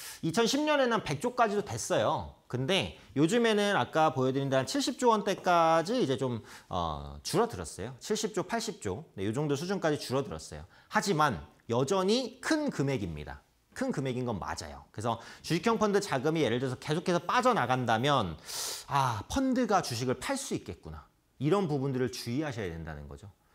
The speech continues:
그래서 주식형 펀드에, 어, 수급이 또 계속 들어온다면 그러면은 "아, 펀드가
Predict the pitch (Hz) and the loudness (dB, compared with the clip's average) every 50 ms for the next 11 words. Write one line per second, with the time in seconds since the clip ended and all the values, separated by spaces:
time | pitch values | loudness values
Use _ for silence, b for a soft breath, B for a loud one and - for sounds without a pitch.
0 | b b b b 117 110 - 143 165 160 - 208 202 196 202 190 180 175 160 170 | b b b b -8 -6 -4 -4 -4 0 0 -2 0 2 0 0 0 2 0 0
1 | 160 160 185 214 233 247 247 B B B B B B - 98 98 95 90 90 87 | 2 2 4 4 4 2 0 B B B B B B -6 -4 -2 0 0 0 -2
2 | 85 82 78 80 85 - - 254 247 302 254 262 - - 190 - 160 147 143 - | -2 -4 -4 -6 -6 -4 -2 0 2 2 2 2 0 0 -2 -2 -2 -4 -6 -2
3 | - 151 139 143 113 113 131 147 185 170 120 80 76 71 - _ 107 95 101 110 | 0 2 2 2 2 2 2 4 4 2 2 0 -6 -10 -12 _ -8 -6 -6 -6
4 | 123 - 104 101 - - - 285 294 285 247 294 240 269 269 254 - - | -4 -2 -2 -4 -4 -2 -2 -2 0 0 0 2 4 4 4 4 0 -4